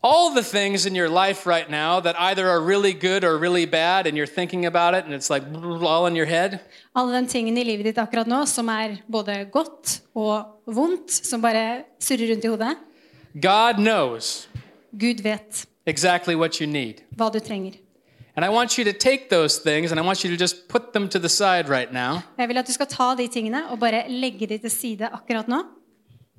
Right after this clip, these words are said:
Speaker 1: The scriptures say we are to worship the Lord with all of our heart, soul, mind, and strength.
Speaker 2: Så skri-, eh, skriftene sier at vi skal, eh, em, lovsynge Gud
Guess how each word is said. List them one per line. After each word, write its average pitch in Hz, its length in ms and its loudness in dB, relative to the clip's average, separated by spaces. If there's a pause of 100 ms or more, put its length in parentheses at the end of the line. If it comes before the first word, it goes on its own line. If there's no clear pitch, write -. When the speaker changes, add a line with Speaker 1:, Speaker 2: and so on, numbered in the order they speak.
(240)
Speaker 1:
The - 80 -2
scriptures 254 340 2
say 240 280 6
we 226 120 4
are 214 80 4
to 214 140 0
worship 226 680 2
the 190 100 2
Lord 190 320 4
with 180 140 2
all 196 260 4
of 196 100 0
our 180 140 4
heart, 220 640 2
soul, 208 840 2
mind, 202 560 0
and 170 320 -2
strength. 165 520 0 (140)
Speaker 2:
Så - 120 -10
skri-, 277 400 -4
eh, 262 100 -2
skriftene 294 460 -4
sier 233 280 -4
at 226 100 -6
vi 226 80 -4
skal, 240 460 0
eh, 233 680 -6
em, 220 320 -4
lovsynge 240 560 -2
Gud 254 300 -6